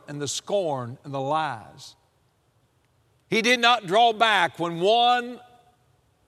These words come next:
of the number of twelve chose to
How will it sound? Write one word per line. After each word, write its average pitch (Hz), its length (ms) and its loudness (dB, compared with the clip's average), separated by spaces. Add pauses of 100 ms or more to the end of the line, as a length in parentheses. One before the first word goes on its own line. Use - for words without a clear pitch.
(540)
of 185 180 2
the 180 100 0
number 220 420 2
of 190 120 -4
twelve 143 880 0 (1080)
chose 202 680 2
to 139 240 -6